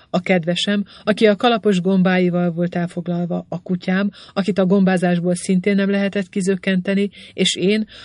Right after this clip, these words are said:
aki árgus szemmel figyeli a kutyát, no meg a kis cica, aki hol egyikünkhoz, hol másikunkhoz, hol a kutyához szaladgál. Nem volt hosszú séta, mert nem sok mindent találtunk.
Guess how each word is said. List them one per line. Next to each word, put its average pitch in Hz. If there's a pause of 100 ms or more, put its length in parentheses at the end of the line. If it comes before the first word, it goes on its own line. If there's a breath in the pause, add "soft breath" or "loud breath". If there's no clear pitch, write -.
(120 loud breath)
aki 247
árgus 220
szemmel 185
figyeli 175
a 170
kutyát, 220 (200 soft breath)
no 202
meg 180
a 170
kis 196
cica, 185 (220 loud breath)
aki 240
hol 208
egyikünkhoz, 202
hol 190
másikunkhoz, 185 (200 loud breath)
hol 294
a 185
kutyához 165
szaladgál. 175 (1700)
Nem 220
volt 180
hosszú 180
séta, 196 (260 loud breath)
mert 262
nem 202
sok 175
mindent 175
találtunk. 175